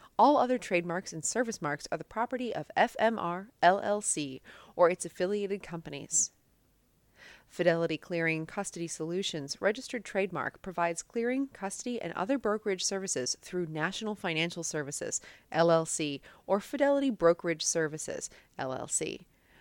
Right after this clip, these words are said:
Members N Y S E, S I P C. Two hundred Seaport Boulevard, Z two B one, Boston, Massachusetts, oh one two two oh.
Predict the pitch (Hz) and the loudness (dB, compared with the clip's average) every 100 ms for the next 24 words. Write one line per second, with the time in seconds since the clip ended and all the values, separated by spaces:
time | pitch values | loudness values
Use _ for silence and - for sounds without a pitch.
0 | _ 175 170 156 156 - 185 233 220 185 | _ -2 2 2 0 2 2 4 0 -2
1 | 196 220 165 190 - 160 165 208 - - | -2 -2 -2 0 -2 -2 -8 -10 -8 0
2 | 214 - - 180 190 - 180 165 - 135 | 2 0 -4 -4 -4 -6 -8 -6 -6 -6
3 | - _ _ _ _ - - 277 247 254 | -10 _ _ _ _ -10 0 0 2 0
4 | 247 220 - 214 - 254 240 196 180 151 | -2 -2 -4 -4 0 0 2 0 0 0
5 | 147 151 - _ 180 165 196 220 262 - | -2 -4 -10 _ -8 -6 -6 -6 -10 -8
6 | 180 160 185 202 233 180 139 147 - _ | -8 -8 -8 -6 -4 -4 -6 -10 -18 _
7 | - 160 175 190 - 247 233 170 180 190 | -2 8 10 8 2 -6 -2 -2 -2 -4
8 | - 147 - - - - _ _ _ _ | -4 -6 -8 -10 -16 -18 _ _ _ _
9 | _ 196 202 240 233 175 170 165 160 - | _ 6 6 4 0 -4 -4 -4 -6 -6
10 | 226 226 247 262 - - 220 226 - 143 | -4 -4 -8 -14 -14 -6 -4 -2 -2 -2
11 | 120 | -4